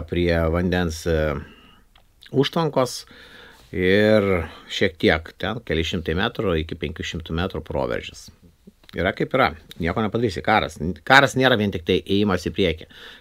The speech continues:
Karas yra ir atsitraukimas atgal. Toliau, Vugledaro kryptyje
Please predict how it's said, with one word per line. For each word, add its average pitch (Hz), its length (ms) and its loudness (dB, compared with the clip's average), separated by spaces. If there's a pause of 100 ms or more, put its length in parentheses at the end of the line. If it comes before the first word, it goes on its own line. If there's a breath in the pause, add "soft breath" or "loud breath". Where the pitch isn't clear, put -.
Karas 104 400 4
yra 85 160 4
ir 85 160 4
atsitraukimas 80 640 -4
atgal. 69 320 -6 (480 loud breath)
Toliau, 113 460 8 (460 loud breath)
Vugledaro 123 600 2
kryptyje 107 560 4